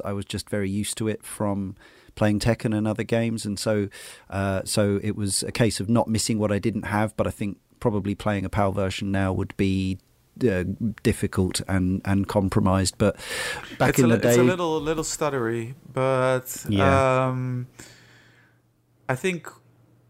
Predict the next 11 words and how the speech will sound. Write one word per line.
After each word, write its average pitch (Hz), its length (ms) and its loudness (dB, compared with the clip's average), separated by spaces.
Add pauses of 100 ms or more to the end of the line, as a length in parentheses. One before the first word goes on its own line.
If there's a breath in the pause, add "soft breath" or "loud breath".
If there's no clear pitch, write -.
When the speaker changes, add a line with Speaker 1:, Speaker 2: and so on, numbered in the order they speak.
(300)
Speaker 2:
if 147 120 -2
I 156 220 0 (280)
try 160 220 0
to 156 140 -10
put 156 180 -2
myself 143 500 0
in 127 140 -8
that 127 160 -6
state 131 280 0
of 123 120 -2
mind, 127 320 0